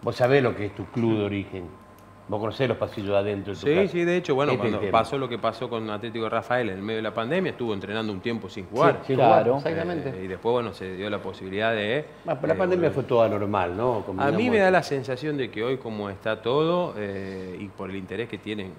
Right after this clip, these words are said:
Speaker 2: los dos clubes, pero me, me parece que no tiene interés. De hecho, había
Speaker 3: Sí,
Speaker 2: armado
Speaker 3: corre
Speaker 2: un,
Speaker 3: con ventaja nueve.
Speaker 2: había armado un
Speaker 3: Para mí,
Speaker 2: esquema
Speaker 3: corre
Speaker 1: Sí.
Speaker 3: con ventaja.
Speaker 2: muy pa-, eh, para jugar con Gómez,
Speaker 3: Sí.
Speaker 2: eh, este torneo.
Speaker 3: Sí.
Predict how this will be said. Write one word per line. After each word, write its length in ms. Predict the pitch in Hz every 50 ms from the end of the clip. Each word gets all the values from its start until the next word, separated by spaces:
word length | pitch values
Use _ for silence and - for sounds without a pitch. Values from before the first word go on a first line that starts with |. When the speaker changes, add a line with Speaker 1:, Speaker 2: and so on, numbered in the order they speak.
| 82 90
Speaker 2:
los 100 | 92 92
dos 140 | 98 98 -
clubes, 460 | - 127 139 135 127 131 156 180 175 - - - - - - -
pero 180 | - 95 95 95
me, 120 | 98 98 98
me 300 | 95 98 98 92 92 92 87 80
parece 240 | 90 92 92 - 95
que 60 | 98
no 80 | 101 98 95
tiene 160 | 90 101 98 98
interés. 340 | 95 90 101 104 131 131
De 60 | 110 107
hecho, 200 | 107 - 101 98
había 240 | 92 98 98 95
Speaker 3:
Sí, 40 | 95
Speaker 2:
armado 300 | 95 104 131 131 123 -
Speaker 3:
corre 180 | - 165 175 196
Speaker 2:
un, 60 | 160
Speaker 3:
con 160 | 156 143 135
ventaja 400 | 135 127 120 131 147 151 156 143
nueve. 340 | 139 147 151 143 120 107 92 - 69 76
Speaker 2:
había 240 | 95 98 107 113 113
armado 240 | 110 107 113 117
un 60 | 113 110 104 101
Speaker 3:
Para 180 | 107 113 117
mí, 80 | 120 120
Speaker 2:
esquema 280 | 120 120 123 120 117 113
Speaker 3:
corre 180 | 139 127 123
Speaker 1:
Sí. 60 | 123 120
Speaker 3:
con 100 | 113 98
ventaja. 260 | 101 104 95 95 - - - - -
Speaker 2:
muy 260 | 95 92 101 113 117
pa-, 380 | 107 - 95 85 101 101 92 95
eh, 40 | 92 87 92 92
para 160 | - 101 92 92
jugar 220 | - 107 107 101
con 120 | 92 98
Gómez, 300 | 110 143 143 120 104 87 87 - -
Speaker 3:
Sí. 120 | - - 127
Speaker 2:
eh, 300 | 156 156 - 101 107 98
este 240 | 123 117 107 - 107
torneo. 460 | - 104 101 120 139 135 110 92 92 - - - -
Speaker 3:
Sí. 60 | -